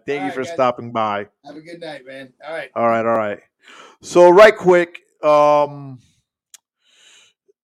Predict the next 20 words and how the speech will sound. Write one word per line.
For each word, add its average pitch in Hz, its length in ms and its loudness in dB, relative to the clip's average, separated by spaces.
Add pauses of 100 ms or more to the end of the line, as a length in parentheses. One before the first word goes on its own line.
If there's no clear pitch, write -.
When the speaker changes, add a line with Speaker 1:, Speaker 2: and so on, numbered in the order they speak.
(220)
Speaker 1:
you 175 80 -10
know, 156 480 0 (580)
Afghanistan. 131 1080 -4 (560)
Sketchy, 175 600 -4
what 165 220 -4
are 208 80 -6
your 180 140 0
thoughts 139 400 -4
of 117 100 -14
us, 117 160 -10 (120)
about 120 280 -10
Afghanistan 107 800 -14
right 101 200 -14
now? 98 300 -16 (1500)
You 127 120 -4
know, 131 100 0
I 135 140 6
got 147 220 4
a 127 340 4
couple, 123 720 -4